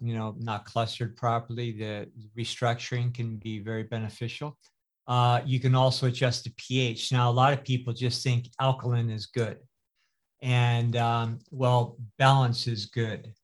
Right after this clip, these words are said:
And it would probably surprise a lot of the P H buffs out there that the most ideal P H for your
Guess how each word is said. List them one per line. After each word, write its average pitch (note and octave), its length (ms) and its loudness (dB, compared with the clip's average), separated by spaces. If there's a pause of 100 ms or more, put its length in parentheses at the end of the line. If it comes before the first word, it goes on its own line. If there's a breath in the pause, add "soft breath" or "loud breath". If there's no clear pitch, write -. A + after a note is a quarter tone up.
(500)
And A#2 460 0
it A#2+ 140 0
would A#2+ 340 0
probably B2+ 300 6
surprise B2 720 2
a A#2+ 80 -2
lot A#2+ 260 2
of A2 140 -4
the G#2+ 320 -4 (760)
P B2 240 2
H B2 280 2
buffs A2+ 340 2
out A#2 300 2
there A2+ 320 2
that A2 300 -2 (100)
the A#2+ 80 -2
most A#2+ 360 2
ideal A#2 680 -2
P A2+ 420 -6
H A2+ 200 -8
for A#2 340 -2
your A2 540 -6